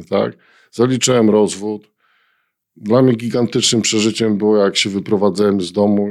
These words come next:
i widziałem, jak mój syn sześcioletni stoi. Ja płakałem, jak wychodziłem z torbami, nie? Powiedziałem sobie, nigdy więcej bym nie chciał czegoś takiego przeżyć. Przyjechałem w zasadzie do, no,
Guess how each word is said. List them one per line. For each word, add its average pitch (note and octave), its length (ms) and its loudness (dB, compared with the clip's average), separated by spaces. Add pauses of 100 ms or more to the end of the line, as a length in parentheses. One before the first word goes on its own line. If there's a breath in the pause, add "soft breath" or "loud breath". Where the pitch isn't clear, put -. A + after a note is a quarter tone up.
(160)
i G2+ 180 -6
widziałem, G2 420 0
jak G2 160 -6
mój G2+ 160 0
syn G#2 360 2
sześcioletni G2 640 -4
stoi. F#2+ 340 -2
Ja G2+ 80 0
płakałem, G2+ 440 -2
jak E2+ 140 -6
wychodziłem F2 440 -6
z - 100 -6
torbami, F2+ 500 -6
nie? F#2 220 -20 (840 soft breath)
Powiedziałem B2 320 2
sobie, B2 200 0
nigdy C3+ 320 2
więcej C3 280 0
bym A#2+ 120 0
nie B2 100 2
chciał A2+ 180 -2
czegoś A#2 240 2
takiego A2+ 340 -2
przeżyć. F#2 540 -2 (880)
Przyjechałem C3+ 720 2
w A#2 40 2
zasadzie A#2+ 500 0
do, A2 480 2
no, A2+ 360 -4